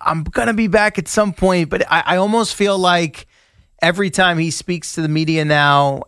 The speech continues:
and comments on his situation, it's, he's trying to couch it a little and let you know, like, I might not be the same guy. I'm gonna try, but it's, I'm,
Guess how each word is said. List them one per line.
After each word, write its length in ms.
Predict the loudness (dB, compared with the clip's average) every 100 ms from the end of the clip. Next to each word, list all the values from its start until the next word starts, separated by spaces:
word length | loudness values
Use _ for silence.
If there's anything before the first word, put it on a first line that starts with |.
| _ -4
and 480 | -2 0 -2 -4 -4
comments 540 | 2 2 2 0 0
on 140 | 0 0
his 120 | -4
situation, 840 | -6 -2 0 0 0 -2 -2 -4 -6
it's, 560 | -6 -6 -4 -8 -10 -12 _ -20 _ _ _
he's 220 | -2 0 2
trying 320 | 2 2 0
to 60 | _ _ _ _ _ _
couch 360 | -4 0 0 0
it 40 |
a 40 | -2
little 280 | 0 0 0
and 80 |
let 220 | 0 -2 -4
you 60 |
know, 320 | -2 0 0
like, 260 | -2 -4 -8
I 380 | -12 -4 -2 -2
might 440 | -2 0 0 -2 -8 _ -2
not 320 | 0 0 -2
be 280 | -2 0 -2
the 160 | -2
same 320 | 0 0 2
guy. 340 | 2 4 4 4
I'm 160 | 2
gonna 180 | 2 0
try, 520 | 2 2 4 2 2
but 300 | 0 0 0 -2
it's, 440 | -4 -8 -10 -2
I'm, 240 | 0 0